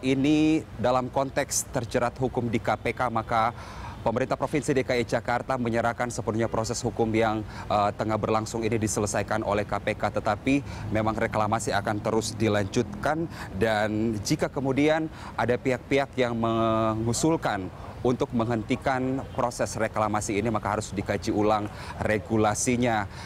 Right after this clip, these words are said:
Ketika kami tadi bertanya kepada, eh, Gubernur Ahok soal adanya usulan dari Kementerian Lingkungan Hidup dan juga Kementerian Kelautan dan Perikanan soal penghentian reklamasi ini, kemudian bagaimana dampaknya bagi lingkungan,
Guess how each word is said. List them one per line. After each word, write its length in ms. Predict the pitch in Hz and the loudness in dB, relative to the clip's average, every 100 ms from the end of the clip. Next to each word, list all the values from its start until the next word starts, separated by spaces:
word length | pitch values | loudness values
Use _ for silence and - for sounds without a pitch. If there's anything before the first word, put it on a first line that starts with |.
| - | -8
Ketika 240 | - 165 | -2 0
kami 240 | 170 180 175 | 2 2 2
tadi 160 | 170 | 2
bertanya 400 | 160 156 147 160 | 2 2 0 0
kepada, 480 | 175 156 139 131 131 127 127 123 127 | 0 0 0 4 4 6 4 4 2
eh, 440 | 123 123 120 120 120 107 | 4 4 6 4 2 0
Gubernur 400 | 117 127 131 131 | 0 2 2 2
Ahok 400 | 120 110 151 - - | 2 4 0 0 -8
soal 400 | - 120 120 120 | 0 2 4 4
adanya 560 | 110 117 113 117 117 123 | 2 2 2 2 0 0
usulan 640 | 139 - 135 120 113 117 - - - | -2 0 2 4 2 -2 -8 -12 -2
dari 320 | 113 110 113 | 2 2 2
Kementerian 480 | 113 107 104 113 110 | 0 0 2 2 4
Lingkungan 400 | 107 104 110 110 | 2 2 0 0
Hidup 320 | 127 127 135 | 2 2 0
dan 160 | 110 | 0
juga 240 | 104 110 107 | -2 0 0
Kementerian 800 | - 104 101 123 120 120 120 117 117 | 0 0 0 2 4 4 2 -2 -2
Kelautan 400 | 107 107 113 113 | 2 2 2 0
dan 240 | 104 98 | 0 -2
Perikanan 560 | 107 104 110 113 120 117 - - - | -2 0 0 2 0 -2 -6 -12 -2
soal 480 | 113 101 107 110 - | 2 4 4 2 0
penghentian 800 | 120 117 113 98 127 127 123 123 | -2 0 -2 0 2 4 2 -2
reklamasi 800 | 104 110 - 110 107 107 - 127 | -2 -4 0 0 2 -2 0 0
ini, 80 | 127 | 0
kemudian 640 | 120 107 107 101 117 117 120 - | 0 0 2 4 4 2 -2 -2
bagaimana 400 | 104 107 110 113 | 0 2 2 2
dampaknya 560 | 107 104 101 - 113 104 | 2 0 0 0 0 0
bagi 240 | 101 101 | 0 2
lingkungan, 640 | 101 104 95 120 117 113 | 2 0 2 2 2 0